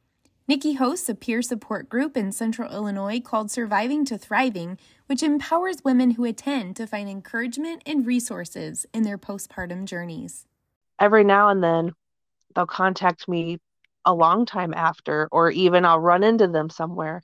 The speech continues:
Speaker 2: and they'll come up to me and say, "Oh my gosh, you just won't believe how much you helped me. Like, you saved my life. I, I didn't know if I was ever gonna be okay, and I can't thank you enough."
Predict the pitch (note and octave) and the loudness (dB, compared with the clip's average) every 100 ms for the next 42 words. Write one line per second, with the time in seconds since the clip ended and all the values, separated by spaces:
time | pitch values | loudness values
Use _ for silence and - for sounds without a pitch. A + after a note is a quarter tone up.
0 | _ _ _ _ F#3 E3+ - G3 F#3+ F#3+ | _ _ _ _ 0 0 2 2 4 2
1 | - F3 D#3+ D#3+ - E3 D#3+ D#3 F3 _ | -2 -4 -2 -2 -2 0 0 -2 -6 _
2 | _ - C4+ C#4+ C#4 C4+ B3 - - - | _ 0 2 4 4 2 0 -6 -8 0
3 | A#3+ B3+ - A#3 A3 A3 A3 - A3 G#3+ | 4 4 4 0 4 2 2 0 -2 -2
4 | G#3 G#3 - G3+ F#3+ F#3+ F#3 - F#3 F3+ | -2 -6 -10 -8 -2 -2 -2 -6 -4 2
5 | F3 F3 - A3 - G#3 G3+ G3 F#3 F3+ | 2 0 0 0 2 2 2 2 4 6
6 | F3 F3 - - F#3 F#3 F3+ F3+ - - | 4 2 -2 -6 0 2 2 0 -6 -2
7 | G3 F#3+ F#3+ - F#3 F3 E3 E3+ F3 F3 | 2 4 4 2 2 4 4 2 0 2
8 | E3+ E3 E3+ E3+ E3+ F3 E3 E3+ E3 - | 4 4 2 -2 0 -2 -2 -2 -2 -2
9 | E3 D#3 D#3+ - D#3+ D#3+ - _ - F3+ | -2 -2 -2 -4 -6 -6 -10 _ -4 -2
10 | - G3+ - F3 - D#3+ D#3 D3+ D3+ D#3 | 2 2 4 2 4 4 6 4 2 -2